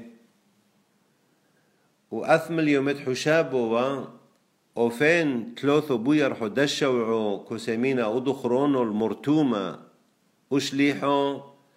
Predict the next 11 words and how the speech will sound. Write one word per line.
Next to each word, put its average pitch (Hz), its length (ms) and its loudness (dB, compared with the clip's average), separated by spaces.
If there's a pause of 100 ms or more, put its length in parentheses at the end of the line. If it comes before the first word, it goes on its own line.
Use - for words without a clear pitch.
(240)
حتى 131 340 0
قابينا 147 460 2
بوطورو 131 960 0 (880)
إذيعو 123 960 2 (180)
مرتومة 123 840 2
دم 143 240 2
سبق 113 580 0 (800)
لأن 127 400 0
بوديوا 135 600 2
تلوثو 147 460 -2
بويرحو 147 880 0